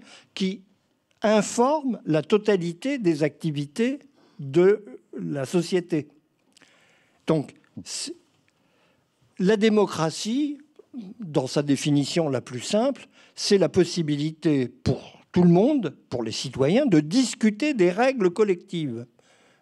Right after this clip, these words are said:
De ce point de vue-là, il y a un antagonisme naturel entre ce qu'est le fonctionnement démocratique, les lois, c'est nous qui les faisons, et tout peut se discuter, et le projet religieux traditionnel, qui est de normer l'existence collective par en haut.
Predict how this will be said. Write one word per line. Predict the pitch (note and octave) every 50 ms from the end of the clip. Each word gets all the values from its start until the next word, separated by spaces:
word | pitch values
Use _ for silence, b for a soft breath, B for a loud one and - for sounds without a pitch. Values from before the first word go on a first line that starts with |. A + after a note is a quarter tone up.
| b
De | - C#3+ F#3+
ce | F#3 - A3
point | G3 - G3+ F3+
de | E3+ D#3
vue-là, | C3+ C#3 D3+ D#3 F3 G#3+ C4 D4 D#4 D#4 b b b b b b -
il | F#3
y | E3 E3+
a | G3 F#3
un | E3 D3+ D3 D3 C#3+ D#3
antagonisme | F#3 F#3 - A3 G3+ F#3 F#3+ F#3+ F#3 F#3 F#3 F3+ E3+ - - D3+ C#3+
naturel | C#3+ D3+ D3+ D3 - - D3+ C#3+ E3 G#3+ C#4 D#4 D4+ A#3+ E3 B B B B B
entre | F#3+ E3 D#3 - E3 D#3
ce | C#3 - E3+
qu'est | D#3+ D#3+ - F#3+ F#3
le | D#3+ D3
fonctionnement | A#2+ - D#3+ C#3 A#2 - C#3+ C3+ C#3+ D3+ C#3
démocratique, | B2 B2 A#2+ A#2 A2+ - - B2 B2 - C#4 D4+ - -
les | F3+ D3+ D#3 D3
lois, | D#3 D#3+ E3 D#3 D3
c'est | - - D3
nous | C#3 D3+ E3 D#3+
qui | - E3
les | C#3+ C3
faisons, | A#2 - - A#2 A2+ B2 E3+ G3+ A3+ B3 B B B B B
et | D3+ C3+
tout | - - G3
peut | F3 - D3+ C#3+
se | A#2
discuter, | A#2+ B2+ A#2 - - - C3 - - F#3+ A3 D4+ D#4 B B B B B B _
et | - G3
le | F#3+ F#3+ E3+
projet | - - - F#3+ G#3 F#3+ E3 F#3+ G3
religieux | E3 C#3+ D#3+ D#3 D3 D3 D3 C3 C3+ D3 D3 B2+ - - _ _
traditionnel, | - - D3 D3 D3+ C3+ C3 A#2+ - - D3 C#3 D3 F3+ C#4 D#4+ D#4+ C#4 F3+ B B B B B B _
qui | - G3+
est | A3 A3+
de | F3+ D#3 D3+
normer | D3 D#3+ F#3 A3 A3+ G#3+ G3 G#3+ G#3+ G#3+ G#3+ G#3+ F#3
l'existence | D3+ D3+ D3 D3 C#3+ D#3+ D#3+ D3 - - F#3+ E3 - -
collective | - D#3 C#3 D3 C#3+ - - C4 D4+ D4 A#3+
par | - A#3 G3+ F3
en | G3+ G#3+
haut. | G3 E3+ D3+ - -